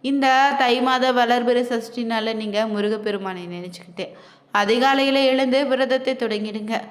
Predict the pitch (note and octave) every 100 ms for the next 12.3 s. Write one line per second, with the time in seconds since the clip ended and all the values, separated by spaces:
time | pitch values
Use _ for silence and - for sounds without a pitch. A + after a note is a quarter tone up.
0 | - - - G#3+ A#3 B3+ A#3+ A#3+ B3 B3
1 | A#3+ A#3+ B3+ B3 B3+ C4 B3 A3+ G#3 F#3+
2 | - A3 G#3+ C4 G3+ G3+ G3 A3 G#3+ F#3+
3 | F3+ G#3 - F#3+ F#3 G#3 F#3+ F#3+ F3+ F3
4 | - D#3 E3 E3 F3+ - - - - G#3
5 | G#3+ G#3+ A3+ B3 A#3+ A3 A#3 B3+ A3+ B3
6 | A#3+ A3 A3+ A#3 A#3 G#3+ G3 G#3+ A3 G#3
7 | F#3 G3 G3 F#3+ F3 F#3 F#3 F3+ F#3 F#3
8 | F#3 - - - _ G#3 A3+ B3 C#4 C4+
9 | B3+ B3 B3 G3 F#3 F#3+ F#3+ - - _
10 | - G3 G3+ G#3 G#3 G#3+ A3+ A3+ A3+ A3
11 | A3 B3 C4 B3+ B3 B3+ B3+ B3 A#3+ A#3+
12 | A#3+ A3 A3+